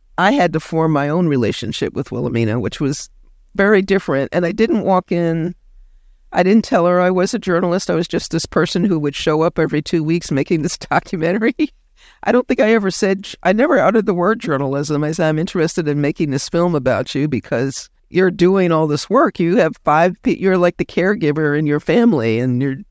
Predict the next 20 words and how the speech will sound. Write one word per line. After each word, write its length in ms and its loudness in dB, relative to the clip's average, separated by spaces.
doing, 680 0
you 60 -2
know, 100 2
you 160 0
have 180 -2
five 360 2
family 400 0
members 440 -2
who 80 -4
are 120 0
living 460 0
with 160 -4
H 200 0
I 120 2
V." 260 0
South 280 -2
Carolina 560 -2
was 200 -4
a 60 -6
state 380 0